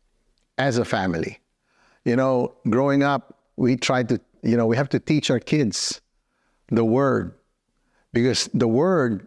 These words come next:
when they try to learn it as young as they are, they will learn to use it when they grow older. It's important that as young as they are, they, we should build spiritual foundations, even in businesses. I have, I have a friend who started his,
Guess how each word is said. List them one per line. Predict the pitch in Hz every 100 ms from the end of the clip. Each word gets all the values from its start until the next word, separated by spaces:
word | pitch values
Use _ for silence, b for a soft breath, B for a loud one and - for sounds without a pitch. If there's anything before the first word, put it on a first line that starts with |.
| -
when | 123 123 120
they | 120
try | 107 - 147 135
to | 131
learn | 117 120 180 185
it | 139
as | 113 -
young | 127 151
as | 127
they | 117
are, | 113 120 135 110 98 _ _ _ -
they | 120 135
will | 131 131 123
learn | 143 156
to | 139 139
use | 123 143 180 135
it | 131 -
when | 120
they | 120 113
grow | 107 110 107 -
older. | 120 113 95 - - _ _ _ _ _ -
It's | 123 107
important | - - 160 160 160 160 -
that | 113 107
as | 104 98
young | 107 135 156
as | 151
they | 139
are, | 110 107
they, | 104 107 -
we | 117
should | 113 107
build | 95 107 -
spiritual | - 110 113 107
foundations, | 120 113 127 139 85 - _ -
even | 185 208 202
in | 156
businesses. | 185 156 117 82 - _ b b b
I | 120 143
have, | 165 170 123 b b b
I | -
have | 151
a | 151
friend | - 143 143 131
who | 127
started | 117 - 127 127 123
his, | 110 98 -